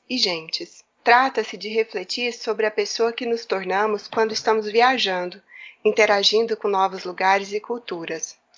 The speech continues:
Como o ambiente age sobre nós? E quando decidimos ficar, qual parte de nós sobrevive? Qual nos abandona? Até que ponto esquecemos quem fomos? Se a experiência da migração é um dilaceramento,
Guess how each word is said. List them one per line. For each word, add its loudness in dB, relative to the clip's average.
Como 6
o 8
ambiente 6
age 6
sobre -4
nós? 2
E -2
quando 0
decidimos -4
ficar, 0
qual 6
parte 2
de -2
nós 4
sobrevive? -6
Qual 6
nos -4
abandona? -6
Até 2
que -4
ponto 0
esquecemos -6
quem -4
fomos? -6
Se 0
a 8
experiência 2
da 0
migração 0
é 2
um 0
dilaceramento, 0